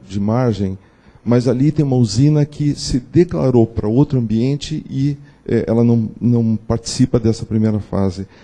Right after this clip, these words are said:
Ela possivelmente vai estar deslocando, ou pode estar deslocando, usinas que venderiam uma energia a um preço mais baixo, tá? E indo, ah, em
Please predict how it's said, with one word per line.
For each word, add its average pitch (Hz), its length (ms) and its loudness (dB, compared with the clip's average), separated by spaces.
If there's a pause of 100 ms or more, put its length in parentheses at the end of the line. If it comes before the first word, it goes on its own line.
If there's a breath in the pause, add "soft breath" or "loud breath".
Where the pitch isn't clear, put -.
(480 soft breath)
Ela 131 240 4
possivelmente 156 840 2
vai 147 100 2
estar 143 220 0
deslocando, 135 760 4
ou 92 100 2 (300)
pode 120 380 2
estar 113 240 -4
deslocando, 113 600 0
usinas 131 960 0 (320 soft breath)
que 156 100 0
venderiam 147 460 2
uma 151 140 -2
energia 131 340 -2
a 131 40 0
um 127 40 -4
preço 117 300 -6
mais 107 140 -6
baixo, 90 440 -12 (460)
tá? 113 260 -2
E 123 320 4
indo, 143 300 2 (480)
ah, 104 380 -6
em 101 320 -4